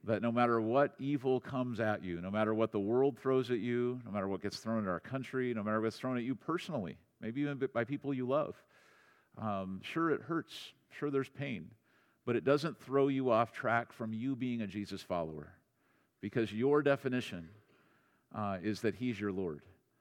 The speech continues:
Your purpose, your identity, your vision, they're all tied to him, not just to you.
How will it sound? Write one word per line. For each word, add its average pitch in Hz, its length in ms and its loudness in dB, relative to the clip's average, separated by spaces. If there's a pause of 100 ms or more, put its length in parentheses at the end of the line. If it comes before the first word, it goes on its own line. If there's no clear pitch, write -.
(260)
Your 113 200 -2
purpose, 120 480 -2
your 104 120 -2
identity, 107 400 0
your 107 240 0
vision, 101 360 -4
they're 101 160 -2
all 101 140 -2
tied 120 300 -2
to 95 100 -4
him, 107 300 -6
not 98 180 -6
just - 240 -14
to 104 60 -10
you. 101 260 -6